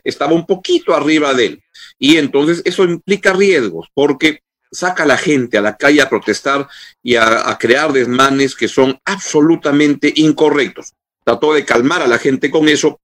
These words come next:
pero ya había motivado a la gente a que salga. Y entonces,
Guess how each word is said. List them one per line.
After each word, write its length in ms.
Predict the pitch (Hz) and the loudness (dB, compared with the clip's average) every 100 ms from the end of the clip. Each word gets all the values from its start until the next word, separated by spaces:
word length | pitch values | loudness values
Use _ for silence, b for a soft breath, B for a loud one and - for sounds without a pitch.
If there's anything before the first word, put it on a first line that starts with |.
| _ | _
pero 120 | 175 | 0
ya 120 | 202 208 | 0 2
había 240 | 175 170 | 0 0
motivado 380 | 143 139 139 143 | 0 0 0 2
a 20 | |
la 100 | 127 | 0
gente 400 | 143 135 - 139 | 2 0 2 0
a 220 | 113 110 | 0 -4
que 100 | - | -2
salga. 440 | 104 139 101 73 - - B B B | -2 -2 -4 -6 -16 -20 B B B
Y 80 | 226 | 2
entonces, 680 | 233 226 190 170 196 - | 2 2 2 2 -2 -4